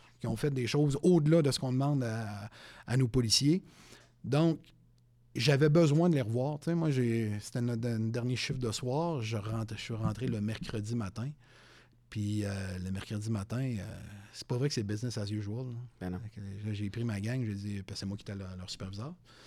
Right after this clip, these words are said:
Speaker 1: Fait que, euh, on est, j'ai dit, « On va faire notre briefing à la cafétéria. » On est allé à la cafétéria, café, muffin, tout le monde. Puis là, la première heure, ça a pas été, euh, qu'est-ce qu'on,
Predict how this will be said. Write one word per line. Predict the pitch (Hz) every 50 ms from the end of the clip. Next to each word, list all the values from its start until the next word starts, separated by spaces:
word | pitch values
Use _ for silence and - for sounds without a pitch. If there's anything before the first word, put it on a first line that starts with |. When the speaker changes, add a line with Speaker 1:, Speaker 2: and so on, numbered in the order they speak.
| - - - - - _ _ -
Speaker 1:
Fait | - -
que, | - 101
euh, | 101 101 98 95 95 98 92 - 64 - - - - - _ _ _ - -
on | 101 95
est, | 95 95 92 95
j'ai | 95 95 95
dit, « | 95 98 98 98 95 95 92 92 92 92 92 92 95
On | 95
va | 95 98
faire | - - 110 110
notre | 107 101 92
briefing | 95 98 95 - - 98 110
à | 98
la | 90
cafétéria. » | - 87 - 92 - 85 85 82 71 71 - - -
On | -
est | -
allé | 95 95
à |
la | 95
cafétéria, | 95 92 92 95 - 85 85 87 95 101 113 113 - _ _ _ _ _ - -
café, | - - - - 117 113
muffin, | 113 104 92 - - 110
tout | 110 107 98
le | 95
monde. | 95 101 110 120 120 -
Puis | - 101
là, | 104 113 127 139 139 - _ _ _ _ - _ _ - - - - - _ _ _ _ _ _ _ _ _ _ _ _
la | - 104 117
première | - - 143 139 139 135 127 120 107 110
heure, | 120 127 135 135 113
ça | - 101
a | 101
pas | 104 113 110
été, | 107 - - 120 120 117 110 101
euh, | 92 92 95 98 - - _ _ _ _ _ _
qu'est-ce | - - 101 - -
qu'on, | - 110 101 95 92 90 87 87